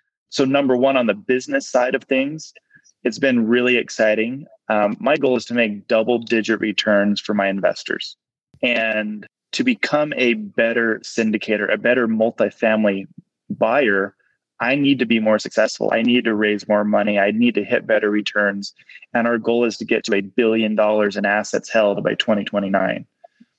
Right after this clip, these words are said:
And if you look at the people that have done that, they get better returns for their investors because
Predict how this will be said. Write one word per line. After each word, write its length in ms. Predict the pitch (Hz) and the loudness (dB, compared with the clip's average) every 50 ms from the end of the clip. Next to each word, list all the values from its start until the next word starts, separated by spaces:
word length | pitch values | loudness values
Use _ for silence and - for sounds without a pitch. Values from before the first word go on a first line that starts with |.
| _ _ _ - | _ _ _ -2
And 360 | 127 120 117 113 113 113 113 | 0 0 2 2 0 0 -2
if 100 | 110 - | -2 0
you 120 | 127 127 131 | 2 2 2
look 180 | 135 127 - | 2 0 -2
at 40 | 107 | -6
the 80 | - 98 | -12 -4
people 220 | - 127 113 117 | -2 -2 -2 2
that 120 | 113 110 104 | 0 0 0
have 120 | 95 98 | 0 0
done 240 | 117 117 131 139 120 | 0 0 0 2 2
that, 420 | 110 101 98 101 - - - - _ _ - _ _ _ _ _ _ _ - | 0 0 0 -2 -2 -4 -6 -16 _ _ -20 _ _ _ _ _ _ _ -14
they 240 | 107 107 123 131 135 | -8 -4 -2 -2 0
get 180 | 113 - - | 0 -2 0
better 220 | - 123 120 117 117 | 0 0 2 2 4
returns 480 | 120 117 104 - 123 120 120 120 113 | 2 2 0 0 0 0 0 0 -2
for 220 | - - 113 113 107 | -2 -2 0 0 2
their 180 | 110 107 107 | 2 2 0
investors 520 | 107 104 101 107 113 120 - - 117 101 90 | 0 2 2 2 0 0 0 -2 -2 -2 -2
because 520 | - 110 - - - 107 107 107 104 101 | -4 -8 -8 -2 0 0 2 2 -2 -4